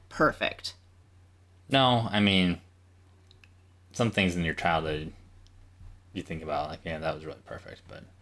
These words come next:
Speaker 1: Yes. Yeah. And,
Speaker 2: Mm.
Speaker 1: and so, right, but, like, in the future of, like, goals and ambitions, like, whatever you want is never gonna be, like, this hundred percent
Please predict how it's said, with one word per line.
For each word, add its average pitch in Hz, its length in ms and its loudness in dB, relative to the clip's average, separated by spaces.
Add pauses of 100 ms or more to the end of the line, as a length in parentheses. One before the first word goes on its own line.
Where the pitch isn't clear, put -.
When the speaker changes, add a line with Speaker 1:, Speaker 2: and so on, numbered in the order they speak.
(400)
Speaker 1:
Yes. 196 760 4 (200)
Yeah. 214 320 6
And, 240 220 6
Speaker 2:
Mm. - 200 -2
Speaker 1:
and 247 260 10
so, 233 580 6 (420)
right, 226 220 6
but, 220 120 6
like, - 340 4 (320)
in 214 160 8
the 202 100 6
future 220 480 6
of, 185 140 4
like, 170 340 4
goals 190 380 8
and 180 120 6
ambitions, 170 480 4
like, 160 160 2 (100)
whatever 254 340 6
you 220 180 8
want 180 460 4
is 180 180 4
never 190 260 6
gonna 180 220 6
be, 175 240 6
like, 160 280 6
this 175 180 2
hundred 185 320 2
percent 170 460 2